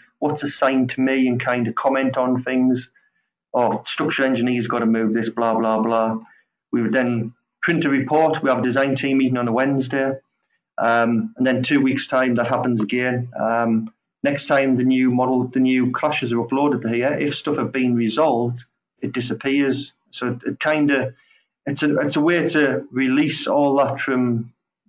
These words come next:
outside of Navisworks and make it in a really easy to use interface. Plus, the reports are much better. So on our, you get a full page kind of status page. You get kind of a contents page, which is hyperlinked.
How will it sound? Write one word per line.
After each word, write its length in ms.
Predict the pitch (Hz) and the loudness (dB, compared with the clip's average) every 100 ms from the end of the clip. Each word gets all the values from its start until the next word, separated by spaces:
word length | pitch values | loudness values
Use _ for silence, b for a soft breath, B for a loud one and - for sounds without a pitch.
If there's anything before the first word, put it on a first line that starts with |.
| _ _ _ _ 143 | _ _ _ _ -2
outside 480 | 139 - 143 139 | 0 0 2 2
of 80 | 127 | 2
Navisworks 680 | 131 135 135 127 120 117 123 | 2 2 0 -2 -2 -2 0
and 60 | |
make 160 | 127 123 | -2 0
it 60 | 123 | -2
in 100 | 123 | 0
a 80 | |
really 260 | 117 123 120 | 0 0 2
easy 380 | 123 135 120 117 | 2 2 2 0
to 160 | - | -2
use 200 | 120 117 | 0 0
interface. 560 | 123 127 131 156 156 156 - B B _ - | 0 -2 -2 -2 0 -2 -10 B B _ -2
Plus, 460 | 151 120 - - - _ _ _ _ _ _ - | 2 2 -2 -10 -14 _ _ _ _ _ _ -4
the 80 | |
reports 600 | 123 123 - 135 127 123 123 | -2 0 0 0 0 -2 0
are 160 | 117 | 2
much 480 | 120 123 123 - - - _ _ _ _ | 2 0 -2 -4 -6 -10 _ _ _ _
better. 320 | 127 120 120 | -4 -2 -4
So 460 | 113 - 117 120 - - | -4 -4 -2 -2 -2 0
on 240 | 147 131 | 2 2
our, 340 | 131 123 120 143 | 2 0 -2 -2
you 120 | 139 | 0
get 100 | 127 | 0
a 100 | 120 | -2
full 280 | - 143 120 | -2 -2 0
page 440 | 139 123 113 - _ _ _ - | -2 -2 -4 -8 _ _ _ -16
kind 280 | - 120 120 | -4 -2 0
of 80 | 110 | -2
status 640 | - - 127 131 147 147 - | -4 -4 -2 -2 -2 -4 -8
page. 500 | - 147 151 147 - B B B B B | -4 -2 0 -2 -6 B B B B B
You 120 | 127 | -2
get 220 | 123 120 | 0 0
kind 260 | 113 127 120 | 0 0 0
of 80 | 110 | -2
a 20 | |
contents 520 | - 139 135 143 135 | 0 -2 0 -2 -4
page, 340 | - 143 135 131 | -4 -2 0 0
which 160 | 107 | -2
is 100 | 107 | -2
hyperlinked. 640 | - 131 135 131 139 143 | -2 -2 -2 -2 0 -2